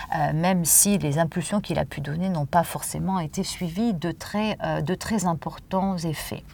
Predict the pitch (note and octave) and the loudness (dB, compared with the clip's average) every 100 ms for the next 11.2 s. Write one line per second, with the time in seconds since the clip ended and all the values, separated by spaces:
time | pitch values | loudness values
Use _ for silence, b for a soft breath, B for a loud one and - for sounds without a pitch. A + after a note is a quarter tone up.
0 | B B B B B B - F3 F3 F3+ | B B B B B B 8 10 10 10
1 | C4+ B3+ A3 A3 G#3 C#4+ B3+ F#3+ F#3 - | 6 8 8 8 8 8 10 8 6 4
2 | C4 B3+ G#3 - G3+ F#3+ G#3 G#3+ A#3+ A#3+ | 6 8 6 6 6 6 4 6 8 8
3 | G3 E3 - F#3+ G#3 G#3 - - F3 D#3 | 4 2 0 2 4 4 4 2 4 4
4 | D#3 B B - F3 D#3+ D#3+ D#3 - F3+ | 4 B B -2 2 2 2 0 0 4
5 | G3 F#3 A3+ F3+ E3+ F3+ F#3+ G3 G#3 G3+ | 4 6 8 8 6 2 0 4 6 6
6 | - E3 - G3 F#3+ - F#3 - G3 - | 4 2 2 0 0 0 -2 2 2 2
7 | G#3+ F3+ - F#3 E3+ E3+ F#3+ F#3 - B3+ | 2 2 2 0 4 4 2 -2 2 8
8 | B3+ G#3 F3+ F3+ E3+ F#3 F#3 F#3+ - G3+ | 8 8 2 2 2 2 2 2 2 0
9 | F3+ F#3 D#3+ F#3 - F3 G#3+ E3+ D3+ D#3 | 2 0 0 0 0 0 2 0 -4 -4
10 | D#3+ F#3+ F3 G3 D#3+ - - G3+ - G3+ | 4 6 6 4 0 0 0 0 2 6
11 | G#3+ | 8